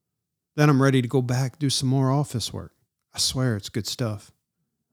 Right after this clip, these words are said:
I'm better for it. I'm more productive because of it. I was reading about this biologist, E O Wilson. <clears throat> Excuse me. Dude received his doctorate at Harvard.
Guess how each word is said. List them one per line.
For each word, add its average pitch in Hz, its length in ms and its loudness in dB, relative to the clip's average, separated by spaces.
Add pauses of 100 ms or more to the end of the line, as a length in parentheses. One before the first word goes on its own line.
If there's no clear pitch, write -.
I'm 131 140 4
better 143 360 2
for 147 360 2
it. 156 140 -2
I'm 127 120 0
more 131 180 2
productive 117 720 -2
because 123 540 -4
of 120 280 -2
it. 113 140 -2 (1200)
I 156 40 -2
was 143 180 6
reading 156 300 8
about 131 280 4
this 120 140 -2
biologist, 113 840 0
E 160 240 2
O 131 180 4
Wilson. 123 720 2 (420)
<clears throat> - 360 -20
Excuse 151 1200 -2
me. 107 160 -6 (1400)
Dude 143 160 8
received 123 380 2
his 113 120 0
doctorate 117 480 2
at - 120 -10
Harvard. 117 500 2